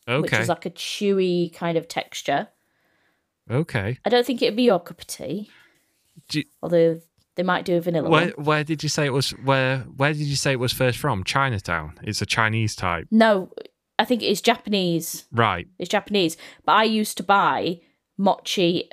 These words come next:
Speaker 1: from Chinatown in Manchester.
Speaker 2: Right.
Speaker 1: And they, it was not an ice cream one. It was the mochi, and on the inside it had red bean paste, which
Speaker 2: Mm.
Speaker 1: I think with the red bean paste is more traditional than the ice cream, maybe.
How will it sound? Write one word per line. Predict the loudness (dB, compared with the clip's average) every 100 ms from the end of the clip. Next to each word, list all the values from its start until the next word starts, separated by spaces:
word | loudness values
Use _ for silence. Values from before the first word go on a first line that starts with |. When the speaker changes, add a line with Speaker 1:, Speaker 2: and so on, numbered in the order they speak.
| -10
Speaker 1:
from | 0 2 2 0 -6 -10 _
Chinatown | -4 -2 -2 -2 -4 -2
in | 0
Manchester. | -2 -4 -6 -10 -8 -4 -4 -6 -14 -8
Speaker 2:
Right. | 0 2 4
Speaker 1:
And |
they, | 4 2 0 -4 -10 _ _
it | -4 -2
was | -2 -4 -10 -14 -20 -2
not | 0 2
an | 2
ice | 0 -2
cream | -4 -4 -2
one. | -2 -4 -8 _
It | -6 0
was | 4 4 2 -6 -12
the | -4
mochi, | -2 -2 -2 -2
and | 0
on | 0
the | 2
inside | 0 0 -4
it | -4
had | -6 -2
red | -2 -2
bean | -4 -2
paste, | -2 -2 -2 -10 -14 _ _ -20 -20 _ _ _ _
which | -2 2
Speaker 2:
Mm. | 0
Speaker 1:
I |
think | 2 -4 -4 -12 -8
with | -4
the | 0
red | 2 2 0
bean | 0 0
paste | -2 -4 -4 -6
is | -6
more | -2 0 0 -2 -6 _ _
traditional | -20 -10 -8 -4 -4
than | -2
the | -2
ice | -2 -6 -6
cream, | -4 -2
maybe. | -4 -4 -6 -8